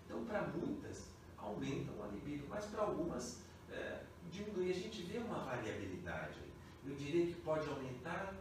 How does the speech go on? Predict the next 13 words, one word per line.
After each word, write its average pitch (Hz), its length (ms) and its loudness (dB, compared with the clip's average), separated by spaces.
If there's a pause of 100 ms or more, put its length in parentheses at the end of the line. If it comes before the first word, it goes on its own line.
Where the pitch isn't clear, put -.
(360)
pode 139 300 0
diminuir, 127 840 0 (300)
e 135 140 0
aí, - 400 0
se - 340 -2
for 120 200 2
o 113 60 0
caso, 113 420 2
aí, - 180 -2
consultar 127 640 -2 (140)
o 120 60 2
ginecologista. 120 920 -2 (540)
É, 107 360 0